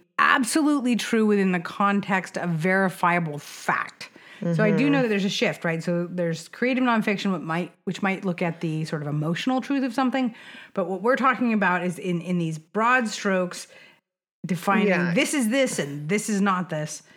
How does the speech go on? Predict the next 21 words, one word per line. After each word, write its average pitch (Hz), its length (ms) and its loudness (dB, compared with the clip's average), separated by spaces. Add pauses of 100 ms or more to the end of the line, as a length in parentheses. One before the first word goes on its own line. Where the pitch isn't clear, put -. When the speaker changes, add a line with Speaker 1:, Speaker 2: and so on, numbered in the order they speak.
(580)
Speaker 1:
We're 175 120 0 (120)
Speaker 2:
So, 311 60 2
well, 330 60 6
I - 60 -
Speaker 1:
saying 311 100 4
Speaker 2:
mean, 311 100 2
Speaker 1:
you 277 80 4
Speaker 2:
okay, 254 80 6
Speaker 1:
have 262 160 6
to 247 80 -2
be 240 60 2
Speaker 2:
I - 20 4
Speaker 1:
able 277 80 6
Speaker 2:
mean, 277 140 4
Speaker 1:
to 185 40 0
say, 185 360 4
Speaker 2:
ancient 240 540 2
Speaker 1:
like, - 0 -
like 254 500 -4 (140)
James 214 300 0
Frey 160 400 -4